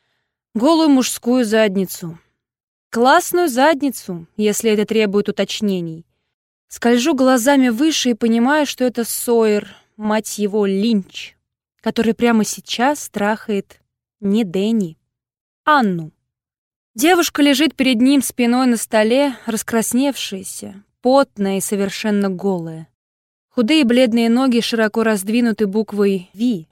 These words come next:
головой откинута назад, а за спиной, будто языки пламени, развиваются ее волнистые ярко-красные волосы.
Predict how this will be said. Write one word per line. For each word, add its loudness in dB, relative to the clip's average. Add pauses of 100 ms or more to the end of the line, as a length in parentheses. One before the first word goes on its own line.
(160)
головой 2
откинута 0
назад, 0
а 0
за -4
спиной, 0
будто -4
языки -2
пламени, 0 (320)
развиваются 0
ее 2
волнистые 0
ярко-красные -4
волосы. -8